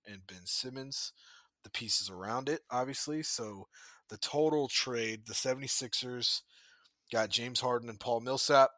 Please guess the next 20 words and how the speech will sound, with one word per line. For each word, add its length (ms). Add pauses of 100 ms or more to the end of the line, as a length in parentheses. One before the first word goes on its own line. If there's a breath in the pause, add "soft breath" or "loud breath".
(120)
The 120
Nets 400
got 340
Ben 220
Simmons, 580
Seth 320
Curry, 420
Andre 360
Drummond, 400 (440 loud breath)
first-round 440
pick 220
this 260
year, 180
and 100
a 40
first-round 440
pick 200
in 100
twenty 380
twenty-seven. 800